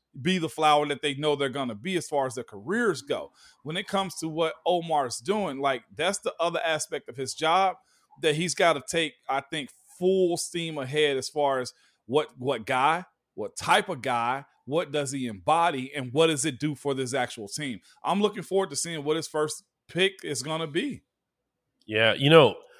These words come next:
Speaker 2: you mentioned, w-, we've mentioned a couple of times here, Kevin, and when Kevin retired just now,
Speaker 1: Mm-hmm.
Speaker 2: a lot of what we heard, and fr-, including from you, was about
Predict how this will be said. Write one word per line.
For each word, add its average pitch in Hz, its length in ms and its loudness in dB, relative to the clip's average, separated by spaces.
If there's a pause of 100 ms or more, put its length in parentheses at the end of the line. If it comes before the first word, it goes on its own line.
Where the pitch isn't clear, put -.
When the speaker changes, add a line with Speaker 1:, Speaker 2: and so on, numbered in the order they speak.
(680)
Speaker 2:
you 139 180 0
mentioned, 151 520 4 (480)
w-, 113 220 -4
we've 120 160 0
mentioned 117 300 2
a 87 40 -12
couple 127 280 4
of 101 60 0
times 95 320 2
here, 90 140 -2
Kevin, 104 420 4 (340)
and 87 400 -2 (1000)
when 101 200 -2
Kevin 131 320 2
retired 117 760 2
just - 240 -12
now, 78 260 0
Speaker 1:
Mm-hmm. 151 120 -18 (600)
Speaker 2:
a 90 60 0
lot 98 500 6
of 104 100 2
what 98 140 2
we 87 120 -4
heard, 82 280 -2
and 82 120 -12
fr-, - 160 -14 (120)
including 113 380 -4
from 90 220 -8
you, 95 300 -4 (440)
was 95 220 -2
about 87 400 4